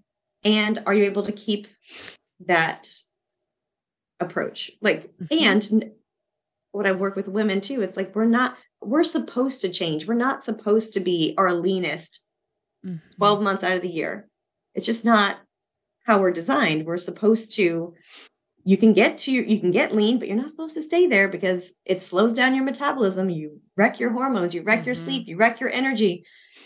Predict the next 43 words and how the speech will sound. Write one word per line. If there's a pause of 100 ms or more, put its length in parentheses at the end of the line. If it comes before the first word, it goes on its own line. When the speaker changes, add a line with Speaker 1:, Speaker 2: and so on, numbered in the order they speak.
(140)
Speaker 1:
And
that's
not
what
life
is
about. (140)
So (880)
I
don't
know.
There's (460)
so
many
things
to
talk
about, (220)
Speaker 2:
You
know
Speaker 1:
truly.
Speaker 2:
what
soon
we'll
be
seeing? (120)
Before
and
after
pictures
of
people's
energy
fields. (840)
Speaker 1:
Yeah. (520)
Speaker 2:
That (140)
Speaker 1:
That
Speaker 2:
is
Speaker 1:
would
Speaker 2:
what
Speaker 1:
be
amazing.
Speaker 2:
matters.